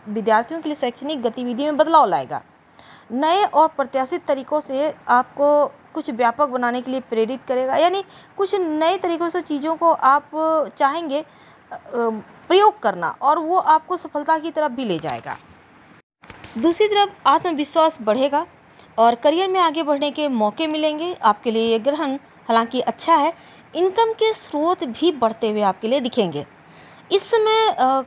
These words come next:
कुछ दिनों तक धैर्य से काम लेना है और व्यावसायिक यात्रा वगैरह से बचना, अपने स्वास्थ्य का ध्यान रखें। मकर वालों, आपके लिए उन्नति के रास्ते खोलेगा, धन की बरसात करवाएगा,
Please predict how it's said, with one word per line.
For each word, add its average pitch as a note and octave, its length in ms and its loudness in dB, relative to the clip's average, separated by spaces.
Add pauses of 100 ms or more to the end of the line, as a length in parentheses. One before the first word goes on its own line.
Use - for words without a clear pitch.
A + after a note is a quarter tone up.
(100)
कुछ F#4 180 0
दिनों C#4+ 260 -2
तक D#4+ 140 2
धैर्य B3 260 0
से D4 140 -6
काम B3 280 -2
लेना A#3 240 0
है D#4+ 200 2
और A#3+ 200 2
व्यावसायिक A#3 500 -4
यात्रा G#3+ 300 -2
वगैरह G3+ 260 -4
से B3 140 -4
बचना, G#3+ 300 -4
अपने B3 160 -4
स्वास्थ्य D#3 300 -2
का E3 60 -4
ध्यान D#3 240 -6
रखें। D#3 280 -6 (380)
मकर F4+ 260 4
वालों, D#4 280 0 (340)
आपके D#4 320 4
लिए G4 120 -2
उन्नति D4 500 -6
के E4 120 -4
रास्ते A#3+ 360 -2
खोलेगा, C#4 400 2
धन A3+ 260 -6
की A3+ 140 -6
बरसात G#3 480 0
करवाएगा, C#4 520 0